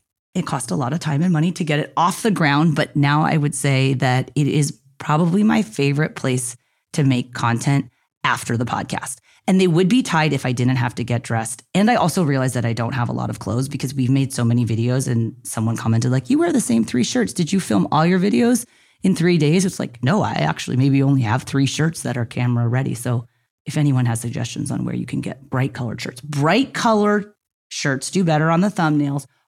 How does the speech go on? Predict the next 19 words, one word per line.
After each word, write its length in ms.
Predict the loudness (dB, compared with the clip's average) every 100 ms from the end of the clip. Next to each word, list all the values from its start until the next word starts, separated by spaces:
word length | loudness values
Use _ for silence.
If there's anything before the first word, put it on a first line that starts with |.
| _
Open 340 | -2 0 2 2
mouth 380 | 4 2 0 0
when 200 | 2 2
you're 140 | 0
smiling, 680 | 0 2 4 4 2 0 -2 _ _ _
pointing 480 | -6 0 0 2 0
at 140 | -2 -4
things 240 | -6 -4
on 140 | -6
thumbnails. 320 | -8 -8 -8 -8
So 160 | -6
our 220 | 0 0 -2
thumbnails 520 | -2 0 2 0 -2 -4
are 120 | -6
so 340 | -6 -4 -2
goofy 460 | 0 0 0 0 0
and 120 | 0
so 200 | 0 0
insane. 440 | 0 0 0 0